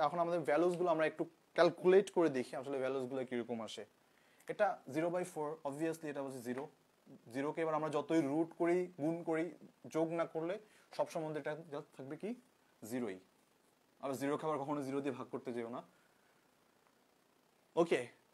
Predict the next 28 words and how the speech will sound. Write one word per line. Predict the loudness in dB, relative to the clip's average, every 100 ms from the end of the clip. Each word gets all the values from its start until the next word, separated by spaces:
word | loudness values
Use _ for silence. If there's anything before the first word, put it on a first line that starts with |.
| _ 0
so | 2 2
এটা | 0 0
জিরো। | 2 2 0 -10 _ _ _ _ _ -8
এটা | -4 0
যদি | 0 -2
থাকে, | -4 -4
এটাকে | -4 -4
আমি | -4 -4
একটু | -6 -4 -2
reduction | 0 -2 -4 -8
করি, | -8 -8 -10 _ _ _ _ -12
এটাকে | -12 -10
বলবো | -8 -6 -8
হচ্ছে | -8 -4
one | -2 -2 -2
by | -4 -4
four। | -8 -8 -10 -8 -6
one | -4
by | -4 -6
four | -8 -8
থাকলে | -10 -4 -4 -6 _ _ _ -12
এটাকে | -8 -6
যদি | -4 -4
আমি | -2 -2
root | -2 -4 -4
করি, | -2 -2 -6 _ _ -16
এখানে | -10 -10
হা-, | -10 -14